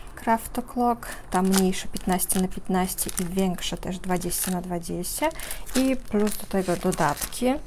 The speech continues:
też różne takie, to kwiatuszki i te różne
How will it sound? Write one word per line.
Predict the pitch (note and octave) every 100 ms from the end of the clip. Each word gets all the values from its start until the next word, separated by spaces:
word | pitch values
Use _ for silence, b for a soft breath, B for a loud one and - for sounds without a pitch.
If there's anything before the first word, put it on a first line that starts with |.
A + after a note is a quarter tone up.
| - -
też | A#3+ - - - - -
różne | G#3 G#3 G#3 G3+
takie, | F#3+ G3 - G3+ G3+ -
to | -
kwiatuszki | - E3+ - C#4+ - - A3+ -
i | F3 F#3 F#3+ -
te | F#3 F3+
różne | F3+ F3+ F3 F3